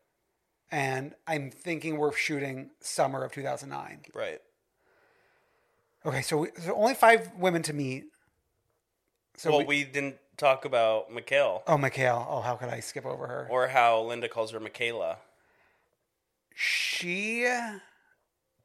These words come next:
Speaker 1: is a wild one.
Speaker 2: Yeah, and I wanna say, like, speaking of Linda, I don't think we've entered a Housewives season where it's like, these women already, like,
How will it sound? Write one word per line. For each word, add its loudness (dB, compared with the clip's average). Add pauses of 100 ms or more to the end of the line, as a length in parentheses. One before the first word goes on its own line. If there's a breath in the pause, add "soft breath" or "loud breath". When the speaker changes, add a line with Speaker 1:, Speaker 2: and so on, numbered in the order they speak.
(380)
Speaker 1:
is -2
a 6
wild 0
one. -10 (460 loud breath)
Speaker 2:
Yeah, 0
and 0
I 2
wanna -2
say, 2 (180)
like, -4 (160)
speaking -6
of -4
Linda, -2
I -8
don't -12
think -10
we've -10
entered -6
a -2
Housewives -6
season -8 (380)
where 2
it's -2
like, -2 (800)
these -4
women 4 (100)
already, 4
like, 0